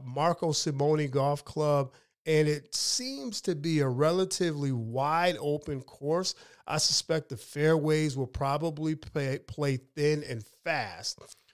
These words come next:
What we do know about European courses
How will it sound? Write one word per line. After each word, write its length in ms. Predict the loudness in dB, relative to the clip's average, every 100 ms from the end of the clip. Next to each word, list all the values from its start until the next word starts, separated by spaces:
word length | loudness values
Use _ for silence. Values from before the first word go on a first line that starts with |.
| _ _ -2
What 200 | -2 -2
we 160 | -6
do 540 | -8 -10 -4 -2 -2 0
know 340 | 0 2 0
about 600 | -2 -2 -2 -2 -2 -6 _ _ _ _ _ _ _ _ _ _ _ _ _ -10
European 1080 | -2 2 4 2 0 -10 -6 -2 -2 -2 -4 -10 _ _ -6
courses 720 | -2 0 -2 -4 -4 -6